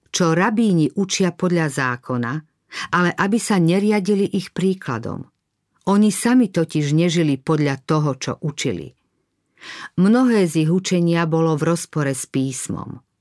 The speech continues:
Ježiš povedal: „Zväzujú ťažké bremená,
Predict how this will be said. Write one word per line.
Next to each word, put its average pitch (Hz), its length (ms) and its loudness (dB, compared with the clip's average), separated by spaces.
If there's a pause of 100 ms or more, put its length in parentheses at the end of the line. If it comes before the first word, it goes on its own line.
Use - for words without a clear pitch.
(380)
Ježiš 170 400 2
povedal: 156 640 0 (800)
„Zväzujú 185 720 2
ťažké 190 560 -2
bremená, 156 800 0